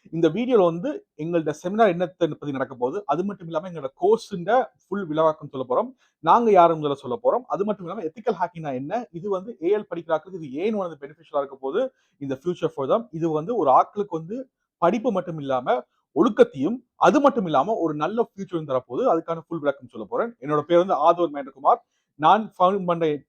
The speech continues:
அஹ், இன்ஸ்டிடியூஷன் பேர் தான் வந்து சி டெக் ட்ரைனிங் சென்டர். நாங்க வந்து கனடா, ஒன்டாரியோல இருக்கிறோம், டொரண்டோல ஸ்பெஷலா. ஆம், நீங்க வந்து இந்த வீடியோ கண்டினியூ பண்ணி பாருங்க. பத்து to பதினஞ்சு நிமிஷம் இதை பார்த்துட்டு உங்களுக்கு விருப்பம் இருந்தா மட்டும் நீங்க செமினாருக்கு வாங்க.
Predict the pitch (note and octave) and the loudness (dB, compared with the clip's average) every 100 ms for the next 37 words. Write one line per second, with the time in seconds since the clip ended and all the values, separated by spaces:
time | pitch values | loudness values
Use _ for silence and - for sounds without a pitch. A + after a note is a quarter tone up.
0 | _ - B2 C3+ - E3+ D3+ C#3 C#3 C3 | _ -2 -2 -2 -6 -10 -10 -6 -2 -2
1 | E3 A#3+ - F3+ D3+ C#3 A#2+ A#2+ G#2+ F#3 | -2 -6 -10 -10 -8 -8 -10 -10 -4 -2
2 | C4+ _ _ _ _ D#3+ F#3 E3+ G3+ A#3+ | -2 _ _ _ _ 2 4 4 0 -4
3 | F#3 F#3 G3+ D#3+ D#3+ D3 C3 C3 G#3 C4+ | -2 2 4 2 0 -2 -2 -6 -8 -2
4 | D#3 D#3+ D3 A#2+ - A#2+ C3 A#3 - _ | -2 0 0 -2 -6 -8 -4 -4 -6 _
5 | _ _ C3 C3 B2 A#2+ B2+ - E3 E3 | _ _ 0 2 2 0 -4 -8 -2 0
6 | E3+ A3 E3 F3+ F3 D#3 D#3+ D3+ D3 G#3 | 0 0 0 2 0 -2 -6 0 2 4
7 | - G#3+ G3 G3 F3+ D#3+ D3+ C4 F3 - | 4 0 0 0 0 0 -6 -8 -8 2
8 | G3 C4+ C4+ F#3 D#4 E4 - F3 D3 G3+ | 6 6 4 -4 -2 -2 -2 -2 -2 -4
9 | A#3+ A3 G#3 F#3 F3 G3+ G#3+ - D#3 D#3+ | -4 -4 -4 -4 -4 -4 -8 -8 -4 -2
10 | D3 B2+ D3 D4 | 0 -2 0 0